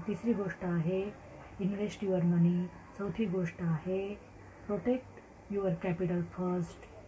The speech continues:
research then invest. आणि सहावी गोष्ट कोणती, पाचवी गोष्ट कोणती आहे की increase your ability to earn, म्हणजे तुमची कमावण्याची जी ताकद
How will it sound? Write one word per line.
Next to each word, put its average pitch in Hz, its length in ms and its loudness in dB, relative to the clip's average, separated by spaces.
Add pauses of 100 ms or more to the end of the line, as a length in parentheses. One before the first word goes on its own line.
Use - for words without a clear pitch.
(520)
research 208 760 -2
then 208 220 4
invest. 180 540 2 (640)
आणि 175 160 2
सहावी 202 340 2
गोष्ट 185 300 0
कोणती, 175 540 2
पाचवी 190 260 2
गोष्ट 175 260 -2
कोणती 170 320 4
आहे 180 440 0 (540)
की 220 260 2 (1120)
increase 220 480 6
your 190 220 2 (160)
ability 180 340 4
to 226 340 -2
earn, 180 120 4 (500)
म्हणजे 180 300 6 (140)
तुमची 175 340 6
कमावण्याची 170 760 4
जी 170 120 0
ताकद 240 360 -4